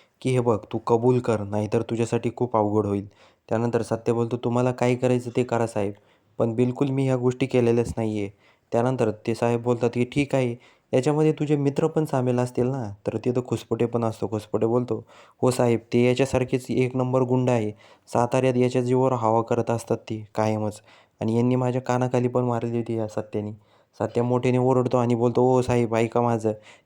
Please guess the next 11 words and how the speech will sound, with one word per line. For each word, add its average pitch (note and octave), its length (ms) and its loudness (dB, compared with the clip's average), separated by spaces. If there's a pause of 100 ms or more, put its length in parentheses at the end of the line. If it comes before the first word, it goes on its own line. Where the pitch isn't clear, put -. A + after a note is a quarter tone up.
ते A2+ 60 -2
गरीब B2 320 2
घरातले A#2+ 340 2
पोर B2 240 2
आहे, A#2+ 160 2
त्यांना A#2+ 280 2
उगाच B2 400 0
या A#2+ 200 0
केसमध्ये B2 480 -2
ओढू B2 240 2
नका, A#2 300 -2